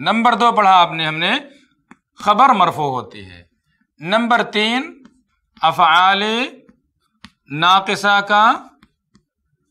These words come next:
इस्म मरफू होता है। इसी तरह चौथे नंबर पे हमने पढ़ा मा वला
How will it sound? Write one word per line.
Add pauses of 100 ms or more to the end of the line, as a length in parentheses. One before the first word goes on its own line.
(680)
इस्म
मरफू
होता
है। (480)
इसी
तरह
चौथे
नंबर
पे
हमने
पढ़ा (1120)
मा (1200)
वला